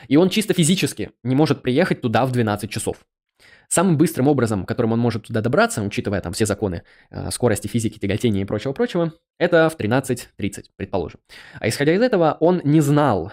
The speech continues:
что он может опоздать на один час тридцать минут, а, и вопрос, на нём остаётся обязательство или нет. Потому что вроде как он обязан явиться в определённое место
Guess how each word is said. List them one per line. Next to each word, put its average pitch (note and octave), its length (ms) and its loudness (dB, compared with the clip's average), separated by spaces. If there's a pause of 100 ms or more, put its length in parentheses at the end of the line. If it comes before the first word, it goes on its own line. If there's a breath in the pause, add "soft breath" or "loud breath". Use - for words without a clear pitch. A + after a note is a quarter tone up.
(100)
что - 200 -8
он C#3+ 180 2
может A#2+ 260 0
опоздать A2+ 460 0
на A2 100 0
один G#2+ 200 0
час G2+ 200 -2
тридцать A2 320 -6
минут, G3+ 280 -2 (360 loud breath)
а, G3 280 -4
и D3 300 2
вопрос, C#3+ 460 -2 (220)
на A#2+ 160 0
нём C3 260 2
остаётся F3+ 460 0
обязательство C#3+ 680 -2
или D#3+ 140 2
нет. C3 300 0 (240 soft breath)
Потому C#3 180 2
что D3 160 0
вроде F3 260 2
как F3 280 0
он D#3+ 200 4
обязан A2 540 0 (640)
явиться F#3 640 2
в - 60 -12
определённое A#2 440 0
место F3+ 420 -2